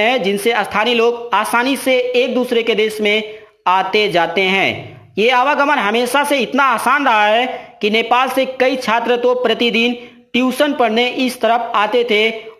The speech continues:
और शाम को वापस भी लौट जाते थे।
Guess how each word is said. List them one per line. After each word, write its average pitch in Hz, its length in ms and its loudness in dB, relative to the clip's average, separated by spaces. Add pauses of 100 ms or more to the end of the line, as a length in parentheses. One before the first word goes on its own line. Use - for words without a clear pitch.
और 196 180 2
शाम 233 340 0
को 233 240 0
वापस 202 420 0
भी 196 200 0
लौट 175 300 0
जाते 147 380 0
थे। 113 160 0